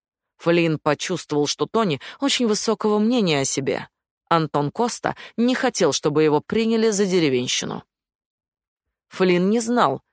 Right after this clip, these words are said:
что в двенадцать лет Тони впервые услышал свой голос в записи на магнитофоне. Он всегда презирал своё окружение и португальский акцент местных жителей, хотя именно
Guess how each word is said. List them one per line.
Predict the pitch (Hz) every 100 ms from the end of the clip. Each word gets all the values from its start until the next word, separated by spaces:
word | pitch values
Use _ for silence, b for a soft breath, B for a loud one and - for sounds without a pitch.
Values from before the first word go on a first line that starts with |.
| -
что | - - 160
в |
двенадцать | 139 165 156 135 - 151
лет | 147 - B B
Тони | - 196 170
впервые | - 165 151 143 165
услышал | - 180 175 165 151 139
свой | - 147
голос | 139 196 240 - B B
в | 151
записи | 147 190 220 233 - 233
на | 214
магнитофоне. | 165 131 143 151 - 123 120 104 _ b b b
Он | 170
всегда | - 170 165 185
презирал | - 170 165 185 180
своё | - 160 165 180
окружение | - - 156 143 226 180 139 - B
и | -
португальский | 185 185 180 180 165 185 180 - 180 -
акцент | 156 - - 220 -
местных | 170 170 - 202 185
жителей, | 226 202 143 131 - B
хотя | - 175 165
именно | - 175 156 147